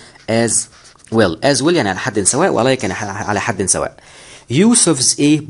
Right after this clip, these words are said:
box have influenced the children for years. طب ما هي كده مظبوطة،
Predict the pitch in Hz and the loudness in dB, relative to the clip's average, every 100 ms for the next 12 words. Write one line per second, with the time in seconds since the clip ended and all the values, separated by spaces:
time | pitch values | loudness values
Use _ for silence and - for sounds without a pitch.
0 | 101 92 - _ - - - - 127 156 | 0 0 -2 _ 0 0 0 -4 -2 0
1 | 139 135 143 143 165 123 101 - 131 120 | 0 -2 -2 0 0 -2 -2 -2 -2 -2
2 | 101 95 101 95 117 95 78 - - - | -4 -2 -4 -2 -2 -2 0 -2 -2 -18
3 | - - _ _ - 98 95 127 123 113 | -20 -20 _ _ -8 -6 -4 0 0 0
4 | 156 165 | 0 0